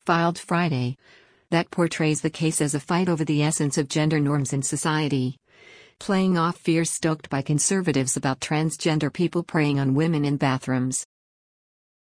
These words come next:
Redefining sex discrimination will cause problems in employment law, reduce bodily privacy protections for everyone,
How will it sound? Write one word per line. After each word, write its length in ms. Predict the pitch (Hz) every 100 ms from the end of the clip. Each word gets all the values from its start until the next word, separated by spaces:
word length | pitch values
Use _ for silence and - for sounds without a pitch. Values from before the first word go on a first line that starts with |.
| _ _
Redefining 680 | 190 220 220 208 160 156 151
sex 360 | - 160 151 -
discrimination 840 | 156 - 165 156 143 147 156 139
will 140 | 131 139
cause 300 | - 165 165
problems 540 | - 170 165 143 139
in 80 | 147
employment 580 | 143 - 165 160 139 -
law, 240 | 143 135 - _ - - -
reduce 380 | - 170 180 190
bodily 420 | - 156 160 147
privacy 500 | 135 175 160 160 -
protections 640 | 151 151 - 160 - 147 135
for 160 | -
everyone, 600 | - 160 156 135 127 123